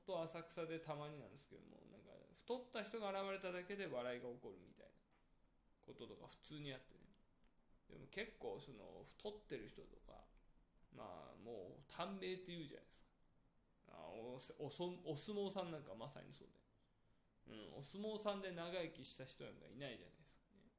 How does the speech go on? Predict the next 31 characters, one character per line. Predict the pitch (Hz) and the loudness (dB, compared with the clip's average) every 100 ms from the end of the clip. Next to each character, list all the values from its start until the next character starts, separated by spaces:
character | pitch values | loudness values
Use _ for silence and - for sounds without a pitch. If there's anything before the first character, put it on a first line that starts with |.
| - | -14
う | 143 | -12
ん。 | - - - - - - - - - - | -12 -16 -20 -20 -20 -20 -20 -20 -20 -2
で、 | 143 139 131 123 | 4 6 6 4
ま | 135 117 | 2 0
あ | 101 | -2
僕 | 131 139 | -4 -4
の | 127 127 | -4 0
ね、 | 185 139 - | 2 2 0
だ | 113 | -4
い | 113 | -2
ぶ | 113 113 | -2 -2
前 | 117 95 | -2 -4
の、 | 85 64 - | -6 -14 -16
そ | - 85 | -16 -14
の、 | 76 69 65 57 - - | -14 -12 -12 -14 -16 -18
や | |
っ | - | -16
ぱ | 135 135 131 | -10 -6 0
百 | 170 | 4
六 | 170 165 175 | 4 2 0
十 | 165 165 | -2 -4
キ | - 165 | -4 -2
ロ | 160 | 0
ぐ | 147 | 0
ら | 110 | 0
い | |
あ | 98 | -2
っ | - | -4
た | - | -12
方 | - | -12
と | - - | -14 -16